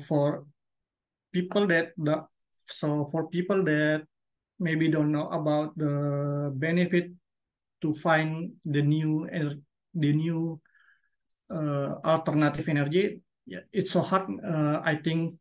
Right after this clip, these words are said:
and it's need time, but I think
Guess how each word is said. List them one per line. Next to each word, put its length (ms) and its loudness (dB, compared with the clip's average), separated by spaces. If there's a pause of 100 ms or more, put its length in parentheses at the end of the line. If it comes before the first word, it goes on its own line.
(320)
and 240 -2
it's 320 -2
need 300 0
time, 260 2
but 300 2 (320)
I 120 0
think 360 -6